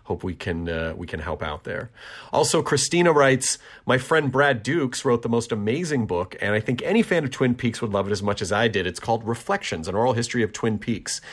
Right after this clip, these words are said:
He interviewed some of the cast and crew of the show and gives great behind-the-scenes insight to the fans, uh, for the show. Uh, it can be found on Amazon under Brad Dukes or Reflections, An Oral History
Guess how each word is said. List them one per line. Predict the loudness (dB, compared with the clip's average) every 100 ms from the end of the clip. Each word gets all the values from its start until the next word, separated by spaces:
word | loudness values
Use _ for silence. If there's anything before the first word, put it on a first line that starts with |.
| -16 0
He | 2
interviewed | 4 2
some | 2 2
of |
the | 2
cast | 2 2 2
and | -2
crew | 4 4
of | 4
the |
show | 2 2 4
and | 2
gives | -2 -4
great | 0 2 2
behind-the-scenes | 0 0 0 -2 -2 -2 0
insight | -2 2 2 2
to | -2
the | -4
fans, | 0 2 2 0 -2 -4
uh, | 0 2 2 0 -4
for | 0 0 2
the | 0
show. | 0 2 0 -4 -16 -16 -2
Uh, | 2 2
it |
can | 2
be | 2
found | 4 4
on | 4
Amazon | 2 2 0 0
under | 0 -2
Brad | 0 2 2 0 -2
Dukes | -4 -4 -4 -6
or | 0 4 4
Reflections, | 2 0 0 -2 -4 -4
An | -2 -2
Oral | 2 2 2
History | 0 -6 -6 -6 -6